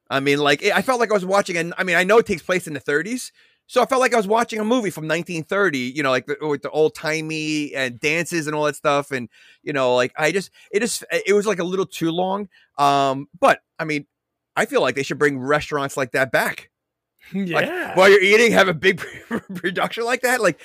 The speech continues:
Speaker 1: I, I mean, like, I, I know that was huge in the thirties. Like, why don't we have those kind of restaurants now?
Speaker 2: Bring it back, like in The Mask.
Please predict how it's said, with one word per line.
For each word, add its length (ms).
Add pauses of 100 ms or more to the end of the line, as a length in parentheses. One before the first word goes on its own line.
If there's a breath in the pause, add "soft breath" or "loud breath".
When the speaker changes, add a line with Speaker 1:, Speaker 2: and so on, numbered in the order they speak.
(320 loud breath)
Speaker 1:
I, 120
I 80
mean, 140
like, 160
I, 300
I 100
know 160
that 160
was 140
huge 300
in 60
the 60
thirties. 520
Like, 160 (440)
why 160
don't 140
we 100
have 160
those 140
kind 160
of 40
restaurants 360
now? 160 (640)
Speaker 2:
Bring 160
it 100
back, 220
like 100
in 80
The 80
Mask. 440